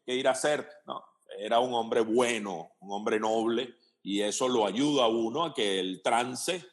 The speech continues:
de la primera salida al aire, o las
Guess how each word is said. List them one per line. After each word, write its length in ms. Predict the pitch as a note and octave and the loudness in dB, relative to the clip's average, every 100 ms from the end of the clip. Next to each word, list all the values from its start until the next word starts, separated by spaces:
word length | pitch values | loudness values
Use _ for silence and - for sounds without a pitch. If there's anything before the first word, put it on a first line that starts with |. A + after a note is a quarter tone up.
| _ _ | _ _
de 220 | G2 G2 | -4 0
la 160 | G2+ | -2
primera 800 | - A2+ A2+ C#3+ C#3+ A2+ F#2+ D#2+ D2+ - - | -2 -4 -2 0 4 4 2 -4 -12 -18 -12
salida 300 | - G2+ B2 | -6 0 2
al 80 | |
aire, 160 | C3 C3+ | 4 4
o 40 | A2+ | 4
las 220 | C3 | 2